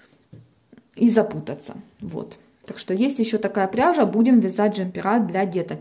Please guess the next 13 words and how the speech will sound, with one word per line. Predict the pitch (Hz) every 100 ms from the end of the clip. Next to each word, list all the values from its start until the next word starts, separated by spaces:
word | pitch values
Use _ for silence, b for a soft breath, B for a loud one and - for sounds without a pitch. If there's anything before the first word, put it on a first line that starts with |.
| -
И, | 190
девочки, | 196 196 190 -
я | 170
вам | 185
скажу, | 190 - 185 226 294
что | - 190
сентябрь — | - 175 165 226 262 254 247 -
это | - 175
будет, | 165 180 196 190 180
э, | 175 175 160 160 156 135
вязка | 175 190 208 -
детских | 165 160 165 - 180 -
изделий | 185 165 160 147